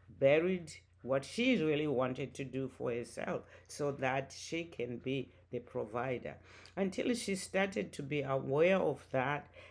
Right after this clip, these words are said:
and started to talk about that. One of my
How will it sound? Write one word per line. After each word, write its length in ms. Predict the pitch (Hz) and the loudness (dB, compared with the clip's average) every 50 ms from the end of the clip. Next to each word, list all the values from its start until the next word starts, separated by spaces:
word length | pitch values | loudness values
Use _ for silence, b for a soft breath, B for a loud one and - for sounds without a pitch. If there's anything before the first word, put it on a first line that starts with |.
| B B B | B B B
and 140 | 147 143 | -4 -4
started 580 | 135 - - - 160 160 160 156 160 156 135 - | -6 -6 -4 0 0 0 0 0 -2 -4 -4 -6
to 280 | - - 127 120 104 - - | -8 -6 -6 -6 -6 -8 -12
talk 320 | - 120 123 - - - | -8 -4 -4 -4 -4 -4
about 540 | 208 196 185 147 135 127 110 104 - - - | -6 -4 -4 -4 -4 -2 -4 -6 -8 -10 -8
that. 420 | 110 95 80 76 71 60 - - - - - b b b b b b b b b b - _ - - - - | -6 -6 -6 -6 -8 -10 -12 -18 -20 -20 -20 b b b b b b b b b b -20 _ -20 -20 -14 -8
One 200 | - 139 139 151 | -4 -2 -2 -2
of 240 | 151 151 147 - - | -2 -4 -4 -6 -6
my 420 | 143 135 127 123 120 - - - | -6 -4 -4 -4 -6 -6 -8 -10